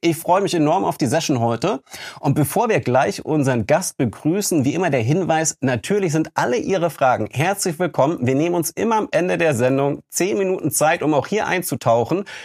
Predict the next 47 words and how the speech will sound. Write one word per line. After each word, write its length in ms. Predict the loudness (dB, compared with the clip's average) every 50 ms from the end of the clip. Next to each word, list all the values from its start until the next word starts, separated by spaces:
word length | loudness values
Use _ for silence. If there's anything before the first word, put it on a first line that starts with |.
| -18 -14 -8
Schreiben 480 | -6 -2 0 2 2 2 2 2 0
Sie 100 | 0 0
die 120 | 2 2 2
Nachrichten 760 | 2 2 2 2 0 0 -2 -2 -2 -2 -2 0 0 -2 -4 -6 -12 -20 _
im 200 | -4 -2 0 0
Stream 420 | -2 -2 -2 0 2 2 2 2 0
in 160 | 0 0 2
Ihr 120 | 2 0
Chatfenster 680 | 0 0 -2 -2 -2 0 0 0 0 0 0 0 2
rein. 220 | 2 2 0 0 0
Das 220 | 0 0 0 0
landet 360 | 2 2 2 2 0 -2 0
alles 300 | 0 0 2 2 2 0
hier 160 | 2 2 0 2
bei 220 | 2 2 2 2
mir 280 | 2 2 0 -2 -2 -2
auf 180 | -2 -2 0
dem 120 | -2 -2 0
Rechner 540 | 0 -2 -2 -2 -2 -2 -2 -2 -2 -2
und 160 | -4 -4 -2 -2
am 120 | -2 -2
Schluss 300 | -2 -2 -4 -4 -4 -4 -4
werfe 280 | -4 -4 -4 -2 -4
ich 100 | -6 -4
da 140 | -2 -2 -2
einen 320 | -2 -2 -2 -2 -2 -2 -2
Blick 340 | -2 -2 -2 -4 -6 -8 -10
rein. 240 | -8 -8 -10 -12 -16 -20 _ _ _ -20 -20 -18 -20 -20 -20 -20 _ 0
Aber 160 | 2 4 4
jetzt 240 | 4 4 2 0 0
freue 160 | 0 0 2
ich 80 | 2 2
mich 180 | 0 0 2
erstmal, 400 | 2 2 2 4 4 2 2 2 -2 -6 -18 _ _
meine 440 | -2 0 2 4 4 4 4 2 2
beiden 340 | 4 4 4 4 4 2 2
Panelisten 540 | 2 2 2 4 4 2 0 0 -2 -2 -2
zu 100 | 0 0
begrüßen. 580 | 0 0 0 0 0 2 2 2 2 2 0
Vorneweg 680 | -2 -2 0 2 2 2 2 2 2 2 0 0 -2 -2
natürlich 500 | -2 0 0 0 0 0 0 2 2 2
wieder 220 | 2 2 2 2 2
einen 160 | 2 2 2
besonderen 580 | 2 2 2 4 4 4 2 2 2 2 2 2
Menschen 360 | 2 0 0 0 -2 -4 -2
und 340 | -2 -2 -2 -2 -2 0 2
Gast, 380 | 2 2 2 2 -2 -4 -8